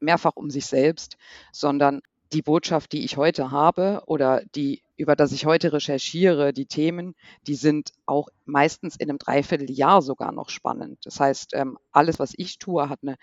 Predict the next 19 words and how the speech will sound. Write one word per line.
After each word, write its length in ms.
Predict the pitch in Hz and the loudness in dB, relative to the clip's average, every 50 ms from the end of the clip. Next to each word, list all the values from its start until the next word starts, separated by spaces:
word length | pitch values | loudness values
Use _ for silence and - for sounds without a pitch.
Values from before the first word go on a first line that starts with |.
| - - - - - | -20 -20 -20 -14 -6
hat 120 | - 151 | -4 -4
eine 140 | 139 147 135 | -2 0 0
wahnsinnig 500 | 151 - 160 175 151 160 156 143 131 - 135 | 2 2 0 0 0 -2 -2 -2 -6 -8 -10
lange, 680 | 131 135 139 - 160 175 165 156 147 143 139 131 - - | -8 -4 -2 0 0 0 0 0 2 2 0 -2 -2 -2
ähm, 340 | 127 135 135 131 127 - - | -2 -2 -2 -4 -6 -12 -14
Wirkungsdauer 1120 | 139 - - 131 165 185 - - 170 147 - - - - 123 123 147 170 180 180 175 - - | -16 -14 -4 2 2 2 2 0 -6 -6 -6 -10 -6 -2 0 2 4 4 2 2 0 -4 -6
und 120 | - - | -8 -6
braucht 260 | - - 143 160 - | 0 2 2 2 2
auch 140 | - - 135 | 0 -4 -4
sehr 200 | - - - 127 | -4 -4 -4 -2
lang, 240 | 131 135 143 156 151 | -2 -2 -2 -2 -4
bis 160 | 156 143 120 | -6 -6 -6
es 220 | 139 139 - - _ _ - | -10 -12 -12 -14 _ _ -16
sauber 420 | 127 127 147 135 151 147 143 123 | -6 -2 2 2 4 4 2 0
recherchiert 600 | 143 127 - 139 - - - - 165 165 175 - | 0 -4 -4 -4 -6 -6 -4 0 0 0 0 0
ist 220 | - 143 151 - - | -2 -6 -6 -6 -8
und 120 | 127 151 | -12 -12
überhaupt 400 | - 139 135 127 131 - - 120 | -10 -10 -8 -8 -8 -8 -4 0
rauskommt. 680 | 131 139 156 165 - - _ - 135 - 107 113 - | 0 2 0 0 -4 -10 _ -8 -8 -8 -8 -10 -18